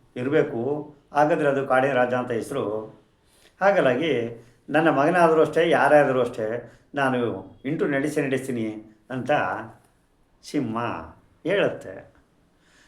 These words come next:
ಆವಾಗ ಸಿಂಹ, ದೊಡ್ಡ ಸಿಂಹ ಮರಿಗೆ ಕೇಳುತ್ತೆ,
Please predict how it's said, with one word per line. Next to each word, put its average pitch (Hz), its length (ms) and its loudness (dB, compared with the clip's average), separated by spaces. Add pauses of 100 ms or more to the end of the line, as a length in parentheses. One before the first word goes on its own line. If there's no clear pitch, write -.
(160)
ಆವಾಗ 151 320 4 (3250)
ಸಿಂಹ, 202 220 0 (680)
ದೊಡ್ಡ 160 180 2
ಸಿಂಹ 160 260 0 (680)
ಮರಿಗೆ 151 580 4
ಕೇಳುತ್ತೆ, 127 760 0